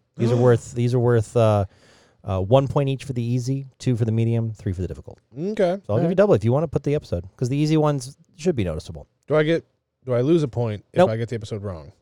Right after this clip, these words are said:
Speaker 2: Nice. We're only going up.
Speaker 1: If you d-,
Speaker 3: Right.
Speaker 1: if you do tie, there will be a, uh,
Speaker 2: Fight to the death.
Speaker 1: a fight to the death.
Speaker 3: With a
Speaker 1: A,
Speaker 3: stick.
Speaker 1: a,
Speaker 2: The wet
Speaker 1: uh,
Speaker 2: noodle that was previously around my toe.
Speaker 3: Aha.
Speaker 1: a tiebreaker question. All right. First easy one. <clears throat> A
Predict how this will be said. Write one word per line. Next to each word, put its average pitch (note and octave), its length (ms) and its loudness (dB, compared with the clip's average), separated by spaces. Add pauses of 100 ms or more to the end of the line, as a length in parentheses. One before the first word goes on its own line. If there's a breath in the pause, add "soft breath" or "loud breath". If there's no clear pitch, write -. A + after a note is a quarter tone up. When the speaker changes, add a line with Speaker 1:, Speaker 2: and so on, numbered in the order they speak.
(440)
Speaker 2:
Nice. - 280 -2
We're B2+ 100 0
only D3+ 160 2
going E3+ 220 6
up. - 100 -4 (160)
Speaker 1:
If D#3 200 2
you D#3+ 120 8
d-, B2 140 -4
Speaker 3:
Right. - 100 -2
Speaker 1:
if D3 160 4
you C#3+ 280 6
do D3 260 4
tie, C#3+ 400 6
there A2 260 4
will B2 300 2
be A#2 400 0
a, G#2+ 600 0
uh, G2+ 60 -2
Speaker 2:
Fight D3 200 2
to D#3 60 2
the C#3 80 4
death. A#2+ 320 -4
Speaker 1:
a F2+ 120 -6
fight A#2 200 -2
to G#2+ 40 -6
the G2 80 -6
death. E2 200 -14
Speaker 3:
With D#3+ 140 2
a - 20 4
Speaker 1:
A, G2+ 40 2
Speaker 3:
stick. - 540 -6 (380)
Speaker 1:
a, G#2+ 420 0
Speaker 2:
The B2+ 100 -6
wet E3+ 140 6
Speaker 1:
uh, F3 40 -2
Speaker 2:
noodle F3 200 6
that C3 80 0
was B2 100 -6
previously E3 400 -2
around D3+ 160 2
my C#3 100 2
toe. F#2+ 300 -4
Speaker 3:
Aha. D#3+ 560 2
Speaker 1:
a A#2+ 80 2
tiebreaker G2 600 0 (140)
question. - 300 -8 (180)
All D#3 80 0
right. C3+ 100 0 (220)
First G#3 220 6
easy D3+ 160 4
one. E2 200 0 (320)
<clears throat> - 20 -12
A D#3 240 -2